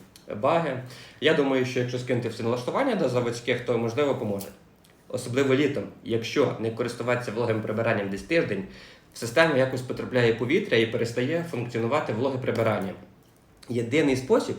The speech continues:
це прокачати шприцом і трубкою з-під капельницею повітря, воду залити. Хтось стикався вже з таким, да? Напишіть в коментарях. І головне, не провтикати, ставити його на зарядку, так як відключення,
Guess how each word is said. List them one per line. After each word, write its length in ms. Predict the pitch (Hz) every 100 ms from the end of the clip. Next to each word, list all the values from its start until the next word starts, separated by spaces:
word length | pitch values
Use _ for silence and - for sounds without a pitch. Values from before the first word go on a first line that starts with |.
| -
це 100 | -
прокачати 720 | - - 131 123 135 135 131
шприцом 680 | 107 - 110 - 127 196 - - - - -
і 100 | 127
трубкою 420 | 127 139 123 123
з-під 220 | - 123
капельницею 840 | - 131 - 165 131 127 120 113
повітря, 420 | - 117 110 107 101 -
воду 300 | 113 113 101
залити. 400 | 95 95 95 95 -
Хтось 180 | - 131
стикався 400 | 147 190 - -
вже 100 | 110
з 40 |
таким, 260 | 110 101 101
да? 280 | 123 196 - -
Напишіть 260 | 147 - -
в 40 |
коментарях. 380 | - 104 98 95 - - - - - -
І 60 |
головне, 540 | 123 143 180 226 254 -
не 140 | 117 113
провтикати, 600 | 120 - 127 160 165 113
ставити 400 | 123 123 120 120
його 140 | 110
на 100 | 110
зарядку, 440 | 101 101 98 - - -
так 100 | 110
як 120 | 110
відключення, 580 | 107 - 98 - 95